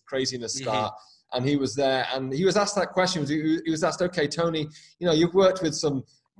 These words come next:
Speaker 1: billionaires and, and, you know, incredible
Speaker 2: Mm-hmm.
Speaker 1: sport professionals. You know, what's the secret to happiness? You know,
Speaker 2: Mm-hmm.
Speaker 1: why is it these billionaires are just, like, not happy?" Some of them, you know, you hear them about them being,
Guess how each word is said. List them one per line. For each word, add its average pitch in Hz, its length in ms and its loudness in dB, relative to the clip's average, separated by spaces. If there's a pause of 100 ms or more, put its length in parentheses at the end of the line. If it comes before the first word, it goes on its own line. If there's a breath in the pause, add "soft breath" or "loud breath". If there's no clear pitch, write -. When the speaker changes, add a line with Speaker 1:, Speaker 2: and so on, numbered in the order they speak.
(240)
Speaker 1:
billionaires 147 720 2
and, 120 140 -4
and, 120 320 -6
you 131 120 -2
know, 120 140 -2
incredible 143 520 -2
Speaker 2:
Mm-hmm. 143 140 0
Speaker 1:
sport 156 400 -2
professionals. 143 720 -4 (300 loud breath)
You 156 80 -2
know, 151 60 2
what's 180 260 0
the 175 100 0
secret 190 520 0
to 151 100 0
happiness? 165 880 -4
You 139 80 -4
know, 135 80 2
Speaker 2:
Mm-hmm. 143 80 0
Speaker 1:
why 175 160 4
is 180 180 4
it 160 180 -2
these 151 180 0
billionaires 127 720 0 (220 loud breath)
are 120 80 0
just, 151 220 -2
like, 147 180 0
not 156 220 0
happy?" 165 320 -2
Some 160 200 -2
of 156 60 -2
them, 151 120 0
you 151 80 0
know, 147 40 0
you 143 80 -2
hear 160 180 2
them 151 160 0
about 143 420 0
them 135 140 -4
being, 135 300 -2